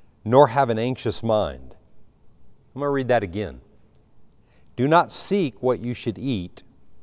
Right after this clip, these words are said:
or what you should drink, nor have an anxious mind.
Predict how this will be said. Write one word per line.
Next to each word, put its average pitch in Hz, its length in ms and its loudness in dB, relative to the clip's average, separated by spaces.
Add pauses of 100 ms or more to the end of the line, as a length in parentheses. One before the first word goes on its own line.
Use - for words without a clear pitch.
(260)
or 107 100 6
what 113 220 6
you 110 140 -6
should 98 260 -6
drink, 104 540 -2 (460)
nor 110 540 6 (280)
have 120 180 2
an 110 100 -2
anxious 120 500 -4
mind. 87 480 -2